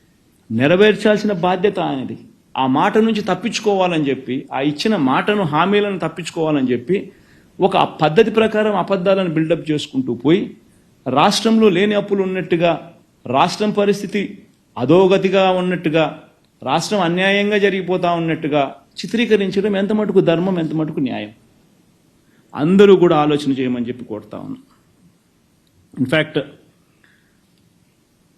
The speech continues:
in fact, రెండు వేల, ఆ,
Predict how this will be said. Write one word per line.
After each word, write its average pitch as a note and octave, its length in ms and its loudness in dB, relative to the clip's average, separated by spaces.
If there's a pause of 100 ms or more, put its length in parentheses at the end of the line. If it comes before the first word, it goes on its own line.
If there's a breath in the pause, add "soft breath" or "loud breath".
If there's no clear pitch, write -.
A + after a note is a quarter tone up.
(1080)
in C#3 60 2
fact, D#3+ 260 2
రెండు D3 200 4
వేల, F3 480 2 (920)
ఆ, A#2 520 -2